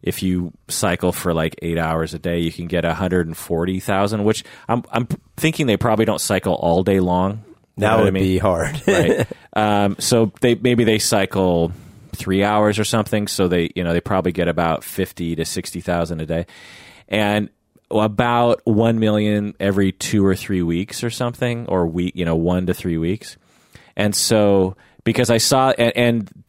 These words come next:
Speaker 1: the, to skip an ad, it costs a thousand.
Speaker 2: <laughs>
Speaker 1: So that's, like, three minutes of work. Um, it's also fifteen million for that golden ticket.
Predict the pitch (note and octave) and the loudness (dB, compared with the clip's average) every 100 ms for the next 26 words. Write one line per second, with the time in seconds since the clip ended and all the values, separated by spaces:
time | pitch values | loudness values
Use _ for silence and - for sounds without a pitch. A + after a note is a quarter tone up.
0 | - A2+ G#2+ F#2+ - - A2+ - D3 C#3+ | -2 2 2 2 -4 -2 0 2 2 2
1 | A#2 A2+ A2 D#2+ - G2 - G2 - F2+ | 2 2 2 0 0 0 0 -2 0 2
2 | F#2+ G#2+ B2 D3+ - _ - C3+ A#2+ F#2 | 2 2 0 -2 -10 _ -4 -2 -2 -4
3 | - _ - - A#2 A2 A2+ A#2+ G#2 - | -10 _ -12 -2 2 2 2 0 0 -2
4 | - G#2+ A2+ G#2 G2 G2 F#2+ E2 E2 E2+ | -2 2 4 4 2 0 0 0 2 2
5 | F#2+ - - _ _ _ _ _ - F2 | 0 -4 -20 _ _ _ _ _ -4 -2
6 | E2+ F#2 - A2+ - G#2 - - B2+ - | 0 0 0 0 2 0 0 -2 -2 -2
7 | - B2 G#2+ G#2+ G#2 F#2+ F#2+ F2 D#2 E2+ | -2 0 2 2 2 0 -2 -2 -2 0
8 | F#2 F2+ E2+ - F#2 D2+ - | 2 0 -4 -6 -8 -8 -10